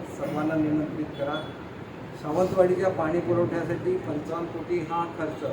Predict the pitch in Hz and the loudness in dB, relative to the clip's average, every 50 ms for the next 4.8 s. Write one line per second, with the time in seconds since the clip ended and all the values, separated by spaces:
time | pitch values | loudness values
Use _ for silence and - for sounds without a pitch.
0 | - - - - - - - - - - - 151 170 170 156 151 - - 175 170 | -4 -4 -6 -8 -8 -10 -10 -8 -8 -4 -2 0 0 2 2 0 0 0 0 0
1 | 170 - 185 175 170 160 165 175 185 180 - 151 151 160 170 175 156 160 160 156 | 0 0 0 2 2 2 0 0 0 0 0 0 0 2 2 2 2 2 2 2
2 | 151 165 170 165 170 160 151 143 147 156 170 170 - 160 - 139 139 143 156 156 | 2 2 2 2 2 4 4 4 2 2 0 -2 -4 -2 0 0 2 2 2 2
3 | 156 143 - - - - - - - - - - - - - - 143 147 156 175 | 0 0 -2 -4 -6 -6 -6 -8 -8 -8 -10 -10 -10 -10 -8 -6 -4 -2 -2 -2
4 | 196 208 208 208 - - - - - - - - - - 156 151 | -2 -2 -4 -4 -4 -6 -8 -8 -8 -10 -10 -10 -10 -8 -6 -6